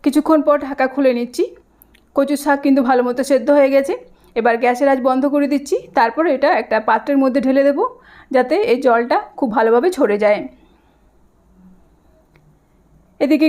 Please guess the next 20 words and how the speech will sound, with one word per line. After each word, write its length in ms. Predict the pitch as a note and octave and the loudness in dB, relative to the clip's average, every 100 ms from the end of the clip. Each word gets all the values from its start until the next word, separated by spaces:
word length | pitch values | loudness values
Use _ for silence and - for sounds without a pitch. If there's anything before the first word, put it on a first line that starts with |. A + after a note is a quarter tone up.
| C#4+ | 2
গ্যাস 180 | C#4 C#4 | 0 0
on 80 | C#4+ C#4+ | 0 2
করে 140 | D4 E4 | 0 0
কড়াইয়ে 260 | B3+ A#3+ A#3+ | 0 2 0
দেব 100 | B3+ C4+ | -2 0
পরিমাণ 240 | C4 C4+ C4+ | 0 2 0
মতো 140 | C4+ C4 C#4+ | 0 0 0
সরষের 300 | C#4 D4 C#4+ | 0 -2 -2
তেল, 120 | D4 G#4 - _ _ _ _ _ | -2 -2 -8 _ _ _ _ _
ফোড়নে 300 | - C4+ C#4 C4 | 0 2 2 0
দিলাম 180 | C#4 E4+ - | 0 -2 0
অল্প 160 | A3 - B3 | -2 -2 -2
কালো 200 | A3+ A3+ A3+ | 0 -2 -4
জিরে 220 | B3 D4 B4 - _ _ _ _ _ _ _ _ _ _ _ _ _ _ A3+ | -6 -6 -6 -14 _ _ _ _ _ _ _ _ _ _ _ _ _ _ -4
আর 140 | A3+ A3 | -2 -2
একটা 160 | A3 A#3+ | -2 -4
শুকনো 240 | C4+ C#4 C#4+ | -2 2 4
লঙ্কা, 260 | C#4+ C#4 B4 G#4 | 2 0 -2 -2
দুটো 180 | A#3+ D4 D#4 | -4 -2 -2
তেজপাতা। 460 | A#3 B3 G#3+ G#3+ | -2 0 0 0